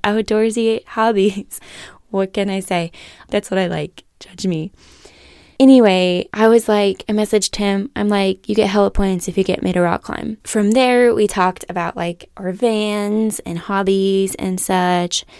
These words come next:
and planned a time to meet up. So I went over to hang out in his van. He had, like, a little vegan snack spread and some beer.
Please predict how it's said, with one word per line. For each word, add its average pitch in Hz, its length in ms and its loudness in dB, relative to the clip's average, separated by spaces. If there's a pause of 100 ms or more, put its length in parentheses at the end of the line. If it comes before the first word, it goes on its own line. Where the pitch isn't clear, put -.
(260)
and 156 1080 -10
planned 165 480 -6
a - 60 -12
time 170 340 -8
to - 140 -12
meet 185 160 -8
up. - 260 -8
So 196 140 -4
I 202 160 -2
went 208 200 -4
over 185 480 -2
to - 140 -14
hang 180 240 -6
out 165 180 -6
in 165 120 -10
his - 260 -16 (220)
van. 190 520 -2 (460)
He 208 140 -6
had, 196 280 -4
like, 202 280 -4
a 196 80 -6
little 196 240 -4
vegan 202 320 -6
snack 196 340 -8
spread 190 800 -2
and 202 420 -10
some 196 180 -8
beer. 190 640 -8